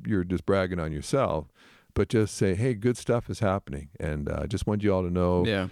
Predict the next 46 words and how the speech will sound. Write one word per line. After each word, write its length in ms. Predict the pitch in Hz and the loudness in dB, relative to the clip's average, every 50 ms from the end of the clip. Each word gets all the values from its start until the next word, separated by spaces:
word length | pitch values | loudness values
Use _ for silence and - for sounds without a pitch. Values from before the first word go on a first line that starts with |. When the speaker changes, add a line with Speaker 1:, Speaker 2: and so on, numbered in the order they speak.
| - - - | -8 -10 -4
Speaker 1:
put 140 | - 180 180 | 0 2 4
out 100 | 165 139 | 4 4
a 40 | 123 | 4
quick 220 | - 151 127 95 110 | 2 2 2 2 2
memo 500 | 113 110 110 110 110 107 107 107 107 104 | 2 2 4 4 4 4 6 4 4 2
and 100 | 104 95 | 0 -2
say, 120 | - 117 117 | -2 0 0
"Hey, 140 | 127 120 | 2 2
we, 140 | 110 104 98 | 2 0 0
t-, 180 | - - - - | -2 -4 -6 -4
this 220 | - 113 - - 117 | -2 -4 -4 0 0
week 240 | 117 113 110 104 | 0 0 0 0
we 80 | 92 92 | -2 -2
got 220 | 90 101 92 - | 0 0 0 0
this 180 | - 101 - - | -2 -4 -2 -4
report 360 | 95 85 - 113 107 101 90 | -4 -2 0 0 0 0 2
back. 440 | - 95 92 92 92 90 87 - - | 2 2 2 2 2 0 -2 -4 -6
It, 200 | 73 71 - - | -6 -6 -6 -4
it, 200 | - 85 76 67 | -4 -4 -2 -2
we're 160 | - 87 82 | -2 -2 0
rated 320 | 82 85 85 87 87 82 80 | 0 0 0 0 0 -2 -2
higher 320 | 85 90 85 82 85 85 | -2 0 0 0 0 0
than 140 | 78 76 76 | -2 -2 -2
we, 260 | 80 80 80 80 - | -2 -2 -2 -4 -6
they've 240 | 107 98 80 78 76 | -6 -6 -4 -2 0
ever 200 | 85 87 90 85 78 | 0 0 0 0 0
rated 260 | 82 85 87 82 80 | 0 0 0 0 -2
us 140 | 82 - - | -4 -6 -8
before. 580 | - 71 - - 92 90 90 87 87 87 82 | -12 -10 -4 -2 0 0 2 2 2 0 0
And 120 | 76 71 71 | -2 -4 -4
we 80 | 78 78 | -4 -2
got 180 | 85 82 78 | -2 -2 -2
this 160 | - 110 92 | -2 -4 -6
customer 460 | - - - 98 90 - - 98 87 82 | -4 -2 -2 -2 -2 -2 -4 -2 -2 0
review. 440 | 82 82 80 82 87 90 87 87 | 0 -2 -2 0 0 0 2 0
Just 160 | 82 95 - - | 0 -2 -2 -2
thought 140 | 127 120 | -2 -2
you 60 | 95 123 | -2 0
guys 240 | 127 117 104 - | -2 -2 0 0
like 160 | 107 104 101 - | -2 -2 -2 -4
to 100 | 73 - | -8 -6
see 240 | - - 107 104 | -2 0 0 2
what 220 | 95 85 69 - - | 2 0 0 -2 -2
someone 280 | - 92 90 82 80 | -2 0 0 0 -2
said 280 | 78 - - 87 87 85 | -2 0 0 0 0 0
about, 340 | 76 - 73 67 67 - | 0 -2 -2 -2 -4 -4